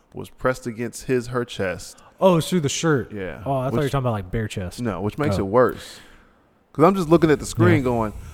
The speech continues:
Speaker 1: "Oh, okay, t-, oh, that's a nipple." And you have to refocus, like a zzz, zzz.
Speaker 2: Yeah.
Speaker 1: Can I tell?
Speaker 2: Can you tell the story?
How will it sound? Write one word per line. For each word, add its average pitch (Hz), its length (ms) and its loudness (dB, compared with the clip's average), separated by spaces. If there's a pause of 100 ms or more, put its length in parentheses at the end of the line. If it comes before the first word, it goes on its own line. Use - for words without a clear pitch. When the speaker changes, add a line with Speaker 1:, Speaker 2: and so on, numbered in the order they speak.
(100)
Speaker 1:
"Oh, 220 200 8
okay, 180 160 0
t-, 131 100 -2
oh, 123 180 4
that's 104 200 -6
a 98 60 -18
nipple." - 400 -20 (1160)
And 120 80 -8
you 117 80 -8
have 160 200 0
to 127 80 -2
refocus, 110 920 -6
like 107 180 -8
a 80 140 -10 (420)
zzz, 208 160 -16
zzz. 180 220 -14
Speaker 2:
Yeah. 98 220 0 (520)
Speaker 1:
Can 185 160 -4
I 214 100 2
tell? 214 220 0 (2500)
Speaker 2:
Can 98 120 -2
you 92 80 -2
tell 98 160 0
the 98 100 -4
story? 107 360 -4